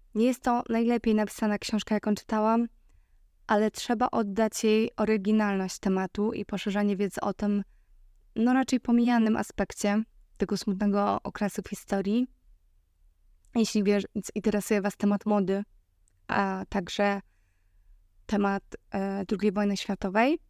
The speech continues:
myślę, że ta książka jest takim dobrym połączeniem tych dwóch kwestii i, no, nie będziecie się raczej nudzić, czytając ją.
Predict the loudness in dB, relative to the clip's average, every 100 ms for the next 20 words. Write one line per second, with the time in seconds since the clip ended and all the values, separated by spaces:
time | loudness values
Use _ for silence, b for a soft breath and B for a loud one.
0 | _ _ _ _ -20 _ _ 0 0 2
1 | 0 0 -2 -2 0 -2 -4 -4 0 0
2 | 0 0 0 0 0 0 2 2 2 0
3 | _ _ _ -4 -4 0 0 0 -2 -20
4 | _ _ -2 -2 -2 -4 -2 -2 -6 _
5 | _ _ _ -20 -20 -20 -10 -4 -4 -4
6 | 0 2 2 -2 0 2 6 4 4 0
7 | -2 -2 0 0 0 0 -4 -8 -6 -4
8 | -2 -2 -2 -2